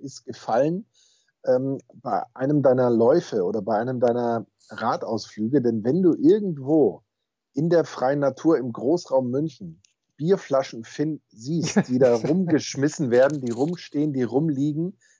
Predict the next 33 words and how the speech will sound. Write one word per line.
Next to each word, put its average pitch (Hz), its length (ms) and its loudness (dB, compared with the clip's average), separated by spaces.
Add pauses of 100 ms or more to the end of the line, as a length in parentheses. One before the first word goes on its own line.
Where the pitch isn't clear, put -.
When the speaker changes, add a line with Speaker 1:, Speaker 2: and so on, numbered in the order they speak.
Speaker 1:
dann 110 140 -4
sind 143 160 2
das 151 180 2
immer 175 560 0
Augustiner 139 580 -2
Hell. 113 340 0
Es 120 180 -14
ist 175 180 -2
so, 117 80 -6
du 104 140 -6
kannst, 147 320 -4 (320)
wie 127 60 -6
man 135 120 2
so 123 60 0
schön 147 240 0
sagt, 139 200 -2
die 123 80 -6
Uhr 185 200 4
danach 98 260 -6
stellen. 120 460 -10 (100)
Das 156 160 -12
ist 135 160 -14
das 131 320 -8
Nummer 160 400 0
eins 139 380 -6
Bier 175 400 0 (640)
der, 156 420 4
bei 123 100 0
allem 165 260 2
Respekt, 151 420 -2
Vollassis, 165 960 -2
die 127 160 -8
ihre 127 280 0